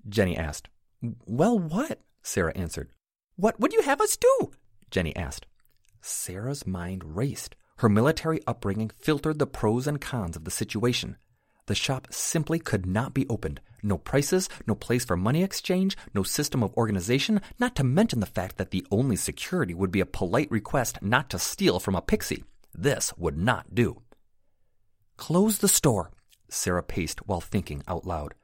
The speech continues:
"We don't want people to know there's an entire building loaded with jewelry. At least, not yet we don't. We need some muscle for security. Also, we will need a secure place to put the money." Sarah continued to rattle off ideas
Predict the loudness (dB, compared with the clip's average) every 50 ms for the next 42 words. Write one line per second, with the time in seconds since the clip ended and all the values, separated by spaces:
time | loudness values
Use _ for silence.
0 | _ _ _ _ _ _ 0 4 4 8 8 8 8 8 4 2 2 2 2 0
1 | 0 2 0 0 2 2 2 4 4 4 4 2 2 0 0 0 0 -2 -2 -4
2 | -4 -2 0 0 0 0 0 0 0 0 2 2 0 -2 -2 -6 -10 -8 -4 -2
3 | 2 4 4 4 4 2 0 -2 -2 -2 -2 0 2 2 2 2 0 -4 -6 -8
4 | -16 -20 -20 -18 -8 -6 -6 -4 0 2 4 4 4 0 -4 -8 -20 -16 -8 -4
5 | -2 -2 -2 -2 0 2 2 2 2 2 -2 -2 0 -2 -2 -2 -8 -14 -20 _
6 | _ _ _ -2 2 4 6 6 6 4 4 2 2 2 2 2 2 4 2 4
7 | 2 0 -2 -2 -4 -4 -4 -6 -6 -2 0 2 2 0 -2 -6 -10 _ _ _
8 | 0 2 2 4 4 2 0 0 -2 -2 -4 -10 -14 -16 -16 -16 -10 -2 0 2
9 | 4 4 4 4 2 2 2 2 0 0 0 -2 -2 2 2 2 2 2 2 -2
10 | -2 -2 -2 -4 -2 0 0 0 2 2 2 4 4 4 4 2 -2 -10 -16 -20
11 | -20 -20 -16 -12 -8 -2 0 0 0 0 -2 -4 -6 -4 -4 -4 -4 -4 -4 -4
12 | -6 -4 -2 0 0 0 0 0 0 -2 0 0 -2 -2 -2 -2 -4 -4 -4 -4
13 | -6